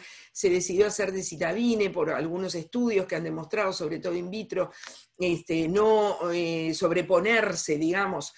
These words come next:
a la, a la mutación T P cincuenta y tres y vencer la resistencia a las drogas. Lamentablemente la paciente no tuvo una buena respuesta al tratamiento y después de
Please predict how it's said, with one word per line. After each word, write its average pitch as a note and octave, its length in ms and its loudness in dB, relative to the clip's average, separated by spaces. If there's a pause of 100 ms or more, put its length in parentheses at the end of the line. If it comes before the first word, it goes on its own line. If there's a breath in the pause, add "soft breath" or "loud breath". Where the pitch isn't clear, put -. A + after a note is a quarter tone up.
(360 loud breath)
a F3+ 160 2
la, D#3+ 520 2
a D#3+ 140 0
la D#3+ 120 2
mutación E3+ 480 -2
T F#3+ 80 -2
P F#3+ 160 -2
cincuenta E3+ 340 -4
y D#3+ 80 -6
tres G3+ 240 -2
y E3 80 -2
vencer E3+ 540 0
la D#3 160 -2
resistencia E3+ 540 -6
a - 20 -2
las G#3+ 140 -4
drogas. F#3+ 420 0 (280 loud breath)
Lamentablemente F3+ 720 -2
la F3 160 -2
paciente E3+ 400 -4
no F#3+ 220 -2
tuvo F3+ 480 0 (260 loud breath)
una E3+ 300 -2
buena E3 320 0
respuesta E3 460 -6
al D3+ 60 -4
tratamiento D3+ 840 -8 (400 loud breath)
y G3 400 -6
después D#3+ 340 -2
de E3 400 -2